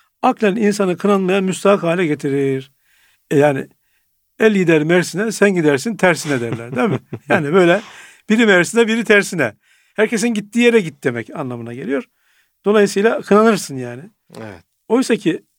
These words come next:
Speaker 1: öncekilerin üzerine ittifak ettiği, güzel görüp başka bir tavıra çirkin kabul ettikleri şeyin aksine harekette bulunmak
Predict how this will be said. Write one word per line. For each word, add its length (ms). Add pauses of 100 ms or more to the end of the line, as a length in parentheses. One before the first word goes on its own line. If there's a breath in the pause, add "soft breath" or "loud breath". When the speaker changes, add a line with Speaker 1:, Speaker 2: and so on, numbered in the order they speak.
(120)
Speaker 1:
öncekilerin 580
üzerine 380
ittifak 400
ettiği, 380
güzel 280
görüp 400
başka 300
bir 120
tavıra 440 (400 soft breath)
çirkin 380
kabul 280
ettikleri 480
şeyin 300
aksine 300
harekette 500
bulunmak 320